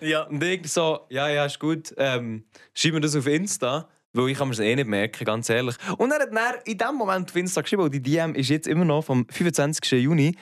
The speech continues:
Speaker 1: Ja.
Speaker 2: vom Dan, zur Erinnerung für den Podcast, «Ich fordere den Maelo zum Tennisduell raus.»
Speaker 1: Ja, das geht es nicht. Dan. Der Dan.
Speaker 2: Der Dan.
Speaker 1: Dan the Man. Wahrscheinlich ist er besser als ich, wenn er so selbstbewusst ist.
Speaker 2: Das wär, also,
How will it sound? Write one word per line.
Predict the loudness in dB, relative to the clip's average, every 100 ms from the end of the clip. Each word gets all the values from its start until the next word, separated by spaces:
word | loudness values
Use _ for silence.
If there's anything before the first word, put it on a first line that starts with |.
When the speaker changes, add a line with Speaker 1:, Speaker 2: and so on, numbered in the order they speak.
| -10
Speaker 1:
Ja. | -8 -6
Speaker 2:
vom | -4 -4 -6 -2
Dan, | 0 2 2 2 0 -4
zur | -2 0
Erinnerung | 2 0 0 0
für | 0
den | 0
Podcast, | 0 -2 -2 -4 -4 -2
«Ich | -2
fordere | 2 2 2 2 0
den | 0
Maelo | 2 2 2 -2
zum | -2 -2 -2
Tennisduell | 0 2 2 0 2 2 2 0
raus.» | 0 0
Speaker 1:
Ja, | 0 -4 _
das | -6 -2 0 0 -2 -6 -4
geht | -2 -2 -2 -2
es | 0 0 2
nicht. | 2 2 -6 -18 -20 -20 -20 -18 -14 -12 -14 -6
Dan. | -2 0 2 2 2 0 -2 -4 -12 _ -20 -2
Der | 0
Dan. | 0 -2 0 0 0 -2 -6 -12
Speaker 2:
Der | -14
Dan. | -4 0 0 0
Speaker 1:
Dan | -2 -2
the |
Man. | 0 0 0 0
Wahrscheinlich | 0 2 0 0
ist |
er | 0
besser | 2 0 2
als | 2 2
ich, | 2 0 -2
wenn | 2 4
er |
so | 2
selbstbewusst | 2 0 0 -2 0 0 2
ist. | 0 -2 -12
Speaker 2:
Das | -8
wär, | -4 -2
also, | -2